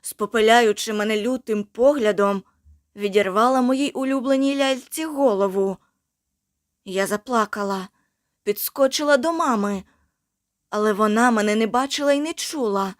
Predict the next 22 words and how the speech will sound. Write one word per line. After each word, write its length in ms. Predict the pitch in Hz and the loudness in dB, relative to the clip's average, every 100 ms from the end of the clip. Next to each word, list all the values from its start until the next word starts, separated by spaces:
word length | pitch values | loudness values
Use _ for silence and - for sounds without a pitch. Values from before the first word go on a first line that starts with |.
| _ _ _ _ _ _ _ _ _ - | _ _ _ _ _ _ _ _ _ -6
Мама 380 | 226 285 294 202 | 0 2 4 2
говорила 440 | 214 214 226 226 | 4 4 4 4
до 120 | 220 | 2
бабусі 420 | 220 240 262 - | 4 2 0 -6
в 60 | 277 | -4
окулярах, 720 | 294 359 339 214 196 190 - _ _ _ _ | -4 -2 -2 -2 -2 -8 -12 _ _ _ _
що 260 | - - 202 | -20 -10 -6
сиділа 440 | 269 254 233 185 | -2 0 2 2
поруч 400 | 190 190 190 - | 0 -4 -4 -4
неї. 480 | 262 233 196 196 190 _ _ _ _ _ _ _ _ _ _ _ | -4 -2 -2 -4 -6 _ _ _ _ _ _ _ _ _ _ _
«Вона 320 | 349 370 349 | -4 0 0
так 220 | 339 294 | 0 -2
змінилася. 880 | 285 311 302 330 320 247 - 233 226 - _ _ _ _ - | 0 0 0 0 0 0 0 -2 -2 -6 _ _ _ _ -6
Раніше 480 | 339 359 381 - 269 | -4 -2 -2 -2 0
була 220 | 269 277 | 2 2
така 260 | 339 392 | 0 -2
хороша 400 | 392 403 403 - | -2 0 -2 -2
дитина, 640 | 370 427 - 254 214 220 220 _ _ _ _ _ | 0 -2 -2 -4 -2 -2 -4 _ _ _ _ _
а 80 | 269 | -10
тепер 380 | 269 269 339 277 | -6 -2 0 2
як 160 | 247 | 0
підмінили» 840 | - 254 311 349 262 214 208 208 | -2 -6 -6 -2 0 0 0 -2